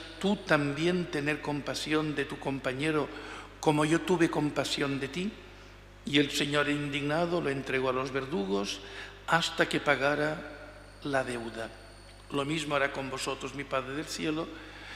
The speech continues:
si cada cual no perdona de corazón a su hermano. Cuando acabó Jesús estos discursos, partió de Galilea y vino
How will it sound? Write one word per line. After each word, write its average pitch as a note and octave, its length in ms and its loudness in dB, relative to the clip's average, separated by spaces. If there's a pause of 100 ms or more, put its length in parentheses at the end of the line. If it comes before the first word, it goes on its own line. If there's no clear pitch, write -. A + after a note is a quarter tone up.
(160)
si - 220 2
cada D#3 320 6
cual D#3+ 440 6
no F3+ 200 8
perdona D3+ 440 6
de C3+ 140 2
corazón F3 680 6
a D3+ 60 4
su C#3 160 2
hermano. B2 440 0 (880)
Cuando C3+ 240 0
acabó B2+ 280 0
Jesús D#3 480 -2 (180)
estos C3 360 -2
discursos, G3 840 0 (500)
partió C3+ 480 0
de B2+ 100 -4
Galilea C#3 580 0 (680)
y D#3 100 6
vino G3+ 520 8